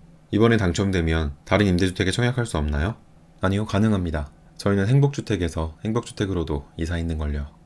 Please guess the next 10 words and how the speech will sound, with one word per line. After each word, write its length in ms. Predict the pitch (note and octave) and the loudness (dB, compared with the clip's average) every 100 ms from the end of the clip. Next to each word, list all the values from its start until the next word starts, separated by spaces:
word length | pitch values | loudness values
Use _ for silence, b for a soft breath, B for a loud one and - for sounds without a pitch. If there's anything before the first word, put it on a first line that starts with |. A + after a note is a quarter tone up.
| - - - - - | -20 -20 -20 -8 -2
이번에 260 | G2+ A#2+ | 2 2
당첨되면 760 | G2+ F2 A2+ A2 F#2+ E2+ E2+ D2 - | 2 0 0 0 0 2 0 -2 -6
다른 260 | - F2+ F#2+ | 0 2 2
임대주택 420 | F2+ F2+ E2 E2 | 0 -2 -4 -6
신청 280 | G2 G2 F2 | -6 -4 -6
시 220 | E2 C#2+ D#2 | -4 -8 -8
불이익이 380 | - F2+ F2+ E2 | -4 0 0 0
있나요? 340 | D2 C#2+ D#2 B2+ - - - - | 0 0 -2 -6 -16 -20 -20 -6
전혀 220 | - G2+ | 0 4
없습니다. 540 | F#2+ - F2+ D#2+ C#2+ | 2 0 -4 -4 -4